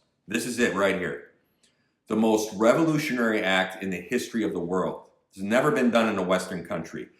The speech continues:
They're going to now put in the bill Janet Yellen's insane policy of taxing unrealized income and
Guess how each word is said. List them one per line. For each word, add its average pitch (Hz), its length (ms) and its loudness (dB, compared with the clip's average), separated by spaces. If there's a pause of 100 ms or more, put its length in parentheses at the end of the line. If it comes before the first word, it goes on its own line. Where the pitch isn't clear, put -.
(240)
They're 123 320 4
going 151 280 2
to 120 120 -4
now 113 480 0 (1000)
put 139 320 4 (460)
in 160 340 4
the 151 80 0
bill 117 500 2
Janet 117 480 -2
Yellen's 101 540 0
insane 156 680 -2
policy 113 600 0
of 85 200 -4
taxing 123 600 -2 (340)
unrealized 143 1040 4
income 104 540 0
and 95 220 -4